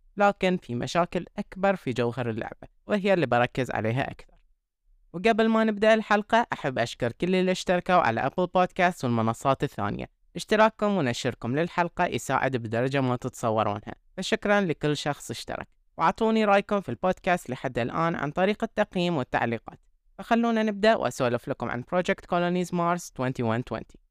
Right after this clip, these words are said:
السبب اللي خلاني أقبل بكود اللعبة عشان أجربها لأنها لعبة مترويدفينيا.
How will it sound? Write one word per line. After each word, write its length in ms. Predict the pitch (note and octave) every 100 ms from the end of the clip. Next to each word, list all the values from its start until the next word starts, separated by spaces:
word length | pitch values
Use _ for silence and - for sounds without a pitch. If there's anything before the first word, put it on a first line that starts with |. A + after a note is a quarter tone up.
| _ _ _ -
السبب 400 | - A3 A3 G#3
اللي 160 | D3+
خلاني 500 | D3 C#3 B2+ C3 C3+
أقبل 360 | C#3+ - D#3 D3+
بكود 340 | - - D3+
اللعبة 360 | D3+ C#3+ C#3 D3
عشان 320 | B2+ - E3+
أجربها 600 | F3 F3 E3 E3+ E3+ F3 -
لأنها 360 | C3+ C#3 C3+ A#2
لعبة 300 | C3 C#3+ D3 -
مترويدفينيا. 760 | A#2+ C3+ B2+ A#2+ A2 G#2 G#2+